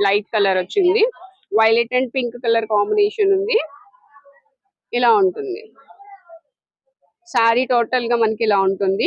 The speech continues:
స్టోన్ వర్క్, పీకాక్ డిజైన్ వచ్చింది. ఇది ఎంత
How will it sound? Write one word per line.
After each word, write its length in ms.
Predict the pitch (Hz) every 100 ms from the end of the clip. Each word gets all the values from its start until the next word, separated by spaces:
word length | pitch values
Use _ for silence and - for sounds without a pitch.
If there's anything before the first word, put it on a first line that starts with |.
| 427
స్టోన్ 300 | - 226 202 202
వర్క్, 260 | 190 - 254 440 _
పీకాక్ 360 | 240 233 240 233
డిజైన్ 300 | 208 202 185 180
వచ్చింది. 420 | 180 196 185 254 523 - _ _ _ _ _ 254
ఇది 140 | 262 277
ఎంత 140 | 262